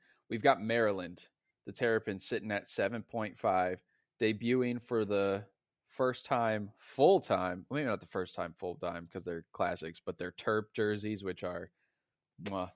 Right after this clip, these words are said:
those Script Terps helmets are beautiful. They're returning to Le-, returning Taulia,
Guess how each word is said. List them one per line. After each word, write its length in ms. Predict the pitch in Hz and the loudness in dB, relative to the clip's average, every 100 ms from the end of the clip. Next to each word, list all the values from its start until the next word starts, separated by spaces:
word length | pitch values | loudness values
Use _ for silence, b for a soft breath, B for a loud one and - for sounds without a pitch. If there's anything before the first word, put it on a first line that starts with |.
| _ | _
those 140 | 92 - | -10 -8
Script 360 | - 98 - | -6 -8 -6
Terps 220 | 98 87 - | -8 -8 -6
helmets 360 | 90 87 78 | -8 -8 -10
are 200 | 78 76 - _ - 107 | -10 -10 -16 _ -20 -14
beautiful. 580 | 104 95 92 90 85 - _ _ _ _ _ - | -6 -6 -6 -6 -8 -8 _ _ _ _ _ -8
They're 100 | 104 | -6
returning 460 | 113 - 135 131 120 | -4 2 2 2 0
to 120 | 117 | 0
Le-, 220 | 110 120 - | 2 0 0
returning 460 | 110 117 127 120 | -4 0 -2 -2
Taulia, 600 | - 101 107 107 110 117 | -4 -2 2 4 4 2